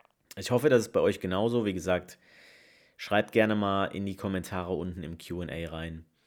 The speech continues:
äh, was ihr für ein, für ein Typ seid, ob ihr Weihnachten feiert, ob's eher so eine Last für euch ist, ob's, ob's, äh, komplette Abneigung bei euch auslöst.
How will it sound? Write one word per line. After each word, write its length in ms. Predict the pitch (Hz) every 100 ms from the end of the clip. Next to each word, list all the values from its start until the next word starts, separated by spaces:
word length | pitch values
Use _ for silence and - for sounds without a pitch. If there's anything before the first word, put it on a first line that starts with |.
| _ _ _ _ _ -
äh, 380 | - 78 78 76
was 180 | 78 -
ihr 140 | 101
für 180 | 95 104
ein, 240 | 95 92 87
für 160 | -
ein 60 | 95
Typ 240 | 160 160
seid, 200 | 110 -
ob 140 | 90 113
ihr 100 | 95
Weihnachten 380 | 104 104 -
feiert, 360 | 92 - 98 92
ob's 200 | 90 -
eher 240 | - 95
so 240 | 90 92 90
eine 160 | 90
Last 300 | 87 95 -
für 100 | -
euch 220 | - 90 -
ist, 340 | 90 90 - -
ob's, 500 | - - - - _ _ _ _ _ _ _ _
ob's, 520 | - 82 - - -
äh, 500 | - 82 80 80 80 - - _ _ _ - - _ -
komplette 420 | 95 110 113 -
Abneigung 540 | 98 101 95 95 92
bei 140 | 90 -
euch 540 | 90 87 - - - _ _ _ _ _
auslöst. 800 | 90 90 - 90 87 - -